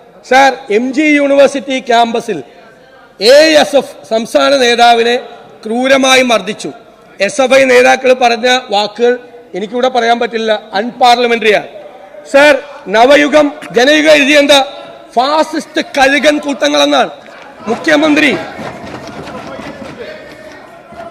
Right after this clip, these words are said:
മുഖ്യമന്ത്രി ഇപ്പോൾ ന്യായീകരിച്ച ഈ വിദ്യാർത്ഥി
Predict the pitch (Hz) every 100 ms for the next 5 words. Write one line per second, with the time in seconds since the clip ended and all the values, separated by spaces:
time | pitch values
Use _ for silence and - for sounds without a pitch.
0 | - - - - - - 233 - 294 156
1 | 147 208 302 - - - 214 - 302 294
2 | 262 247 262 269 262 262 - 247 269 -
3 | - - - _ - 240 277 233 196 262
4 | 262 -